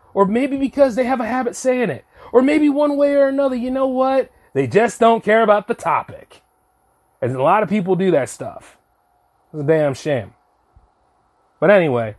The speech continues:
we're gonna go ahead and move on with that. Speaking of which, I wanna say that I noticed that, um,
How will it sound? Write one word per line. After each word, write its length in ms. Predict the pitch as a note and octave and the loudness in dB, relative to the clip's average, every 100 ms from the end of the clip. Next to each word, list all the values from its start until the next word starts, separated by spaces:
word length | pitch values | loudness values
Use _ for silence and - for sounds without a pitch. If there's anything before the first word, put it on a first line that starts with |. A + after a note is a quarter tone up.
| _ | _
we're 140 | D3 | -4
gonna 160 | F3+ D#3 | -2 -2
go 140 | D#3 | -2
ahead 200 | D#3 D#3 | -2 -2
and 80 | C3 | -4
move 220 | D3 C#3+ | -4 -4
on 160 | C#3+ C3+ | -4 -4
with 100 | C3 | -2
that. 240 | D3 C3+ - | -2 -2 -4
Speaking 320 | F3+ F3 E3 | -6 -4 -2
of 60 | |
which, 220 | E3 F3 - - - | 0 0 -2 -14 -12
I 100 | - | -2
wanna 200 | D3+ F3+ | 0 0
say 240 | E3+ F#3+ F3+ | 0 2 4
that 380 | E3 D#3+ C#3+ - | 6 4 4 -2
I 140 | D3+ | -4
noticed 540 | D3 D3+ E3+ F#3+ G3 - | -2 2 2 2 0 0
that, 200 | D#3+ C#3+ | 0 2
um, 520 | C3+ A#2+ A#2 A2+ | 0 -2 -4 -6